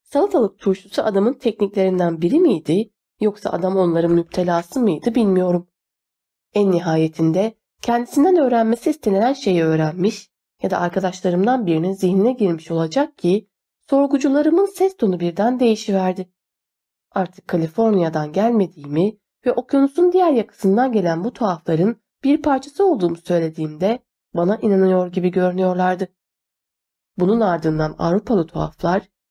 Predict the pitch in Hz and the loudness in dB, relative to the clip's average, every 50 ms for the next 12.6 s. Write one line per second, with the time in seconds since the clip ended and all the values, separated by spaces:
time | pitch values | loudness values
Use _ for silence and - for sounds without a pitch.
0 | _ _ _ 262 330 403 415 330 247 214 175 165 156 151 160 180 220 233 - _ | _ _ _ 0 2 2 2 2 2 2 0 0 -2 -4 -2 -2 -2 -2 -4 _
1 | _ _ _ - 208 180 190 185 190 196 202 - - 226 226 226 208 180 190 165 | _ _ _ -6 -4 -2 0 0 0 -2 -4 -4 -4 -4 -2 -2 -2 -4 -2 -6
2 | 160 - - 175 220 233 - - 233 214 202 208 202 196 202 - 208 190 190 190 | -6 -4 -2 -2 -2 -2 -2 -2 0 2 2 2 0 0 -2 -2 -2 -2 0 0
3 | 190 185 190 196 190 185 - - 202 180 185 180 _ _ _ _ _ _ _ _ | 0 0 0 0 -2 -4 -2 -4 -4 -2 -2 -6 _ _ _ _ _ _ _ _
4 | _ _ _ _ _ _ _ _ _ - 202 208 202 190 180 170 165 160 160 156 | _ _ _ _ _ _ _ _ _ -2 0 0 2 2 2 0 0 0 0 0
5 | 160 156 185 220 226 - _ _ _ _ _ 220 - - - 339 370 359 285 196 | 2 2 2 0 0 -2 _ _ _ _ _ -4 -4 -2 0 0 2 2 2 0
6 | 202 202 - 214 202 196 185 214 226 277 - 233 208 190 185 175 180 180 175 180 | -2 -4 -2 -2 0 0 0 0 0 -2 -2 -2 -2 0 0 0 0 0 -2 -2
7 | - - 175 185 240 285 - - _ - 285 254 233 214 196 196 196 - - - | -4 -2 0 0 0 0 -2 -4 _ -2 0 0 2 2 0 -2 -4 -8 -10 -8
8 | 180 180 190 190 190 190 190 190 190 190 - _ _ _ _ _ _ _ _ _ | -2 0 0 0 0 0 -2 -2 -2 -4 -8 _ _ _ _ _ _ _ _ _
9 | _ _ _ _ _ _ _ - 175 175 190 214 220 - 190 170 160 156 156 160 | _ _ _ _ _ _ _ -2 0 2 2 0 0 -2 -2 -4 -4 -4 -4 -6
10 | 160 160 - - 165 - - 254 254 - - - 185 170 165 - _ - 185 180 | -6 -6 -6 -10 -10 -4 -4 -4 -6 -4 -4 -2 -2 -2 -4 -6 _ -6 -6 -4
11 | - 190 175 165 165 160 165 165 - 185 175 175 175 170 170 175 175 175 _ _ | -2 -4 -2 0 0 -2 -2 0 0 0 0 0 0 0 -2 -2 -4 -4 _ _
12 | _ - 190 180 180 180 175 175 175 175 180 175 | _ -2 0 0 2 2 0 0 -2 -2 -4 -6